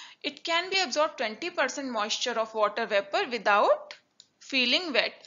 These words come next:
So cotton, अ, वा-, अ, ट्वेंटी परसेंट वाटर एब्जॉर्ब कर लेता है, तब तक वो, अ, वेट फील नहीं होता, वो बिल्कुल ही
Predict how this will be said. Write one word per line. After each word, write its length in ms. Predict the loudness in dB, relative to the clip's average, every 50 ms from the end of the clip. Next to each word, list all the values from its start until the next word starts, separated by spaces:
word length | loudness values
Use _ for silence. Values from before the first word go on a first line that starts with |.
| -20 -20 -20 -20 -18 _ -12
So 120 | -10 -10 -4 0 4
cotton, 520 | 4 4 4 2 0 0 0 0 0 -4 -8 -12 -18 -20 -20 -20 -20 -20 _ -4
अ, 200 | -2 0 2 0
वा-, 280 | 0 0 0 -2 0 0
अ, 80 | -2 -4
ट्वेंटी 320 | -2 -2 -4 -4 -2 -4
परसेंट 640 | -2 0 0 0 0 0 -2 -4 -4 -4 -6 -4 0
वाटर 460 | 0 0 0 2 2 2 2 2 2
एब्जॉर्ब 460 | 2 2 0 0 0 0 0 0 0 -2
कर 160 | -4 -4 -2
लेता 280 | -4 -4 -4 -4 -4
है, 100 | -4 -4
तब 160 | -4 -6 -8 -6 -6
तक 140 | -6 -6 -6 -8 _ _ _ _ -20
वो, 280 | -14 -8 -4 -2 -2 -2 -4 -6 -8 -4
अ, 200 | -2 0 0 0
वेट 320 | 0 0 2 2 2 2 -2
फील 300 | -4 -2 -2 -2 -2 -2
नहीं 180 | -2 -2 -2
होता, 340 | -2 -4 -6 -4 -4 -4 -4
वो 140 | -2 -4 -6
बिल्कुल 500 | -8 -8 -8 -8 -8 -6 -8 -8 -8 -6
ही 120 | -6 -6